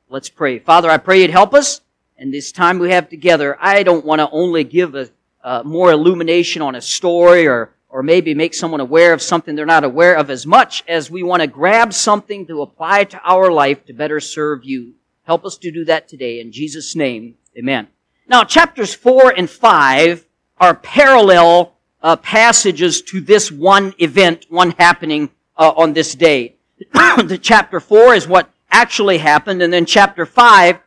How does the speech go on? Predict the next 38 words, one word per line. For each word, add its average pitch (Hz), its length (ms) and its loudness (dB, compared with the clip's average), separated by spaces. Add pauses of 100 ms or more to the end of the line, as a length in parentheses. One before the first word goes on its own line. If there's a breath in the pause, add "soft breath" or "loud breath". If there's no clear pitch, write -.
(140)
is 196 200 0
the 180 140 -4
song 240 500 4
that 196 180 2
they 180 160 2
wrote 196 380 4
in 180 180 -4
reflection 190 600 -2
to 165 60 -6
what 156 160 0
happened. 160 360 0
It, - 260 -6
Israel 247 320 0
sometimes 190 540 -2
did 269 240 -4
that. 180 100 2
It 180 120 -4
was 170 120 -8
their 190 80 0
way 185 200 2
of - 80 -4
celebrating. 156 640 2 (240)
If 262 140 -6
you 285 120 2
remember, 233 320 2
after 220 300 0
they 196 120 0
crossed 196 380 0
the 185 80 -10
Red 185 240 0
Sea, 175 460 -4 (180)
in 170 140 -2
Exodus, 196 580 0
uh, 170 140 4
that 170 260 2
we 180 100 -4
see 220 280 -4
that, - 260 0